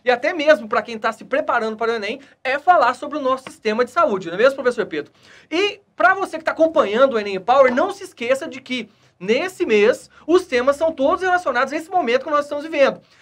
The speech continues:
Semana passada teve um vídeo que tá aqui, ó, vai aparecer, assista também, foi sobre o idoso e hoje nós estamos falando sobre o sistema de saúde.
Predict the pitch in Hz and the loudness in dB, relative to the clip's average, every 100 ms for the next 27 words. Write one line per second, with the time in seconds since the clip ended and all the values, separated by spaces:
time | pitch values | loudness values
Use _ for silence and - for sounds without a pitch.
0 | _ - 175 220 254 330 - 208 262 330 | _ -6 -2 0 0 0 2 2 2 2
1 | 247 233 269 240 269 - 233 208 254 269 | 0 0 -2 -4 -6 -2 -2 -2 2 2
2 | 208 214 233 214 214 220 196 - - 185 | 4 2 0 -4 -2 -2 -2 -6 -8 -8
3 | - 262 311 320 320 269 214 170 - _ | -8 -8 -8 -4 0 0 0 -6 -14 _
4 | _ 226 233 240 202 196 214 269 320 262 | _ 2 2 2 2 2 2 2 4 6
5 | 247 269 339 277 311 - 262 269 262 254 | 6 4 -4 -2 2 4 4 2 -4 -4
6 | 262 214 254 269 240 277 359 _ _ - | -6 -2 -2 0 -2 0 -4 _ _ -8
7 | 320 - 262 247 233 294 302 277 - | -8 -6 -2 -2 -2 -2 2 0 -2